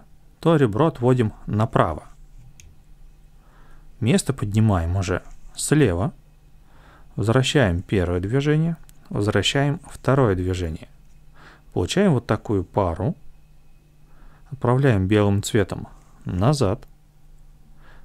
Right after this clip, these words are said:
поднимаем переднюю грань, вставляем туда пару и возвращаем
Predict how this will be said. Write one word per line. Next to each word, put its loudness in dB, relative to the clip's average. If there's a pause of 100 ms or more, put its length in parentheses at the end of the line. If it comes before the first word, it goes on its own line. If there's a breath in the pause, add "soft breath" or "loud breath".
(140)
поднимаем 2 (640)
переднюю 2
грань, 0 (1080 soft breath)
вставляем 0
туда -8
пару -2 (1300)
и -4 (500)
возвращаем -2